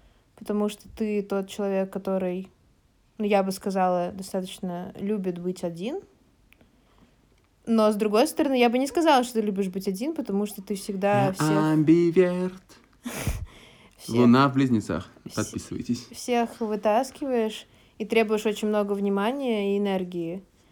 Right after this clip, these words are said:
Speaker 1: э, на то, чтобы с тобой взаимодействовали. И достаточно активно это делаешь, занимаешь много пространства, поэтому, э, я... Меня это сбивает с толку.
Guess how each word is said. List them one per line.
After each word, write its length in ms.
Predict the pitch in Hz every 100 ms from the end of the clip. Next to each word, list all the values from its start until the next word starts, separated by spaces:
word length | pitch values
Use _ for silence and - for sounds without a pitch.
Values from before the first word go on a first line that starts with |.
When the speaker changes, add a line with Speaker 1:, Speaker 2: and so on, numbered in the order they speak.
| _ _ _ _ _ _ -
Speaker 1:
э, 40 | 202
на 240 | 196 190
то, 160 | 185 190
чтобы 320 | 185 185 180
с 100 | 170
тобой 520 | - 175 170 160 - - _ _ _ _ _ _ _ _ -
взаимодействовали. 1040 | 190 196 196 190 175 170 - 165 160 190 - _ _ - - _ _
И 180 | 196 202
достаточно 480 | 196 208 202 - 202
активно 400 | 190 226 190 180
это 160 | 180
делаешь, 440 | 170 202 339 285 214
занимаешь 460 | 185 190 185 185
много 240 | 196 180 185
пространства, 720 | - 185 196 269 339 - 190
поэтому, 600 | 175 190 226 220 202 202 _ _ _ _ -
э, 340 | - 190 196 196
я... 800 | 196 185 214 233 226 220 214 233 - _ _ _ _ _
Меня 160 | 220 262
это 120 | 285
сбивает 380 | 254 233 277 285
с 100 | -
толку. 460 | - 202 208 -